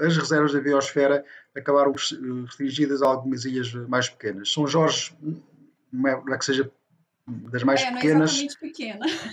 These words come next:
Speaker 1: mas não, mas, eh, mas do ponto de vista de população e de, e de, de território, a verdade é que depois é, também é muito singular. Todas elas são diferentes, mas a verdade é que o, o São, eh, São Jorge tem as Fajãs,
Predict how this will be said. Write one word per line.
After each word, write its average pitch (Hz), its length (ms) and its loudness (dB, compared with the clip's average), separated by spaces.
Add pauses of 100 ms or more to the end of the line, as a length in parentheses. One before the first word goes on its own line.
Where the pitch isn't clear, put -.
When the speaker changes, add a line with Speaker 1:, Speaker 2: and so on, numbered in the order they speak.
(200)
Speaker 1:
mas 165 200 6
não, 180 320 2
mas, 185 260 2
eh, 196 340 0
mas 196 140 0
do - 60 -6
ponto 254 140 2
de 254 60 0
vista 196 180 0
de 165 40 -4
população 170 800 2
e 151 80 6
de, 143 280 4
e 143 120 4
de, 139 240 4
de 139 140 -4
território, 160 600 2
a 165 40 4
verdade 165 220 4
é 165 40 2
que 165 60 -4
depois 160 220 0
é, 160 80 4 (160)
também 151 160 2
é - 20 6
muito 151 140 2
singular. 156 480 2
Todas 165 240 2
elas 151 200 4
são 135 140 -4
diferentes, 135 500 -2
mas 117 200 -8
a 117 40 -10
verdade 135 200 2
é 139 60 4
que 135 120 -12
o, 139 140 -6 (580)
o 139 140 0
São, 151 440 6
eh, 143 240 2
São 151 220 2
Jorge 160 240 2
tem 165 140 4
as 160 80 2
Fajãs, 202 680 0